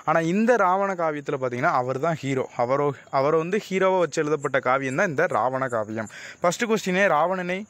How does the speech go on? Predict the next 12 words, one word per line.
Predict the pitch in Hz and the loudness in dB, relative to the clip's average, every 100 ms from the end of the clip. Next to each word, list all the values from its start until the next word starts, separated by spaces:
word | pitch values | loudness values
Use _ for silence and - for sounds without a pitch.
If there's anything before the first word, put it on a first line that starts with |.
| - - | -18 -8
முதன்மை | - 170 214 214 | 0 2 2 2
நாயகனாக | 196 175 165 151 151 | 2 2 0 -2 -4
கொண்டு | - 143 160 | -6 -4 -2
இயற்றப்பட்டது, | 143 139 143 127 120 | -2 -2 -4 -2 0
அதாவது | 117 131 160 175 | 2 2 0 -2
ஹீரோவா | 196 190 185 | 0 2 2
வச்சு | 160 143 151 | 0 -2 -2
எழுதப்பட்டது | 151 143 127 123 | -2 -2 0 2
தான் | 147 | 2
இந்த | 180 139 | 2 2
ராவண | 123 135 139 131 | 2 2 0 -2
காவியம். | 120 113 120 | -2 0 -2